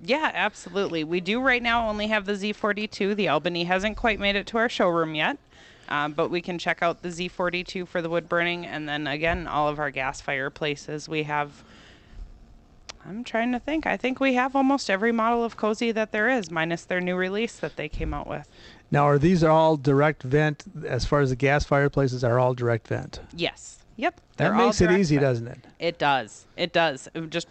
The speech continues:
Speaker 1: one hole in the wall, <laughs> you're good to go.
Speaker 2: And, and we should talk, too, you know, if, if people are do-it-yourselfers, you know, you and, hey, come on and work with us. We can help you do that.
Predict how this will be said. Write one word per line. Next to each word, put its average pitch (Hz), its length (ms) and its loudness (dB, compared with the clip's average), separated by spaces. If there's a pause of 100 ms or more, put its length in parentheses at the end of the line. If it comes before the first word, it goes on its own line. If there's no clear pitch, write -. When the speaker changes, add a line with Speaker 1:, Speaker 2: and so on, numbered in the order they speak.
(100)
Speaker 1:
one 156 220 2
hole 196 280 0
in 214 140 -4
the 214 80 -2
wall, 214 280 0
<laughs> - 0 -
you're 240 240 2
good 208 260 0
to 262 140 2
go. 294 220 0 (560)
Speaker 2:
And, 214 200 4
and 202 160 4
we 185 100 6
should 226 260 2
talk, 175 280 4
too, 190 180 6
you 165 140 6
know, 160 100 4
if, 160 420 0
if 151 220 2
people 202 280 4
are 165 140 4
do-it-yourselfers, 156 920 2
you 165 100 4
know, 160 320 2 (180)
you 143 180 4
and, 147 140 2 (340)
hey, 160 260 4
come 147 200 2
on 165 200 4
and 143 140 4
work 143 240 4
with 147 160 4
us. 156 240 4
We 143 100 4
can 135 140 -2
help 139 200 2
you 143 60 2
do 139 160 4
that. 160 300 2